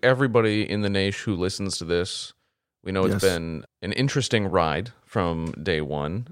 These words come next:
Speaker 1: to get to where we are today, and we wouldn't be here without you. And an extra special shout out to everybody who wrote in, who commented on the stuff on the subreddit page.
Speaker 2: The guests that have been on.
Speaker 1: Uh, the people that have been on to give us feedback,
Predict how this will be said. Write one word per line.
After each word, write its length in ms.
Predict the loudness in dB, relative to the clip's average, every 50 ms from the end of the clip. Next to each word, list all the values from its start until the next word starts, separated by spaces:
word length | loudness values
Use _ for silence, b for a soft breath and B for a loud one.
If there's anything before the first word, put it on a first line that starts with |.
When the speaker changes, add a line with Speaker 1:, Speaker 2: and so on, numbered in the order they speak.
| -14 _
Speaker 1:
to 120 | -10 -6
get 240 | -4 -2 -4 -4 -4
to 80 | -6 -6
where 160 | -4 -4 -4
we 140 | -4 -4 -4
are 140 | -2 -2 -2
today, 420 | -4 -4 -4 -2 -2 -2 -2 -4 -4 -6
and 220 | -6 -6 -6 -4
we 100 | -4 -4
wouldn't 280 | -2 0 0 0 0 0
be 120 | -2 -4
here 160 | -4 -4 -4 -4
without 400 | -6 -4 -4 -4 -4 -4 -4 -6
you. 260 | -8 -8 -8 -8 -10 -14 _ _ _ _ _ _ _ _ _ _ -6
And 420 | -4 -2 0 0 0 -2 -4 -6 -8 _ -8
an 160 | -6 -4 -2
extra 260 | -2 -2 -2 -4 -4
special 360 | -4 0 0 0 0 0 -2 -4
shout 260 | -2 -2 0 0 2
out 140 | 0 0 0
to 80 | 0 -2
everybody 340 | -2 0 0 -2 -2 0
who 140 | -2 -4 -4
wrote 260 | -2 -2 -2 0 0
in, 480 | 0 0 2 2 0 0 -2 -2 -4 -6 -8 -8
who 280 | -8 -6 -4 -4 -4 -6
commented 540 | -6 -4 -4 -2 -2 -2 -2 -2 -2 -2 -2
on 340 | -2 -2 -4 -4 -6 -8 -10 -14 _
the 120 | -16 -12 -12
stuff 300 | -6 -2 -2 -2 -2 -4
on 300 | -4 -4 -4 -4 -6 -8
the 80 | -8
subreddit 480 | -4 0 2 2 4 4 2 2 0 -2
page. 500 | -4 -4 -4 -4 -4 -6 -10 -14 -18 -20 _ _ _
Speaker 2:
The 100 | -4 0
guests 280 | 4 4 4 4 6 4
that 80 | 4
have 100 | 4 6
been 140 | 6 6 6
on. 340 | 6 6 6 8 6 6 4 2 -2
Speaker 1:
Uh, 120 | -4 -4 -2
the 140 | -6 -6 -6
people 320 | -4 -4 -4 -2 0 2
that 100 | 2 2
have 80 | 2 0
been 140 | 0 0
on 440 | 2 2 2 2 2 2 0 -2 -4 -8 _ _ _ _ _
to 160 | -4 -4 -2
give 160 | -2 -2 -4
us 120 | -4 -6 -4
feedback, 760 | -2 0 0 2 4 4 4 4 4 0 -2 -6 -12 -20